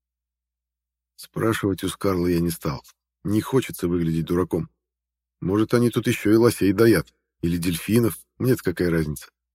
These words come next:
Главное, что молоко жирное и вкусное. Поев, сразу побежал в сад.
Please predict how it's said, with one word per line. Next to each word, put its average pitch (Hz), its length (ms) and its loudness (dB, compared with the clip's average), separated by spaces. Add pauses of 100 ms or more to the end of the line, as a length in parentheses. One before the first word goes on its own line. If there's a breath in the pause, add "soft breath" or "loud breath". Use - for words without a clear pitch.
(320)
Главное, 113 340 2
что 104 180 -2
молоко 107 360 2
жирное 95 460 2
и 85 120 -6
вкусное. 82 640 -6 (1600)
Поев, 82 400 0
сразу 92 300 -4
побежал 95 320 0
в - 80 -12
сад. 87 340 -4